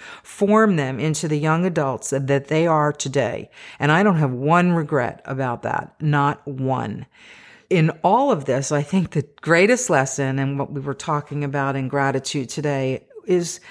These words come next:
not to be so harsh on yourself. And the, the common thread in the conversation was all about motherhood. You know, did you have a good mother? Were you a good mother?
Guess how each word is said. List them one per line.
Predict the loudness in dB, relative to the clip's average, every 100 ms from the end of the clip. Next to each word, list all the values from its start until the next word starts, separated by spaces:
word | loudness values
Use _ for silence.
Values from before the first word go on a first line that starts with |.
| -20 -12 0
not | 4 4
to | 4
be | 2
so | 2 2 2
harsh | 4 2 2
on | 0 0
yourself. | -2 -2 -4 -4 -2
And | 0
the, | 0 -2 -6 -20 _ -20
the | -14 -4 0 0
common | 2 2 4 4 2
thread | 0 2 4 4 2 -2 _ 0
in | 2 2 2
the | 0
conversation | 0 0 0 2 2 2 2 0 0 -4 -10 -20 -2
was | 2 2 0 -8 -4
all | -2 0
about | 0 0
motherhood. | 0 0 0 0 -4 -6 -10 _ -20 -20 -4
You | -2
know, | 0
did | 0 -2
you | 0
have | 0 2
a | 2
good | 2
mother? | 4 4 4 4 2
Were | 2 4 4
you | 4 4
a |
good | 2 0
mother? | 2 0 2 4 2 0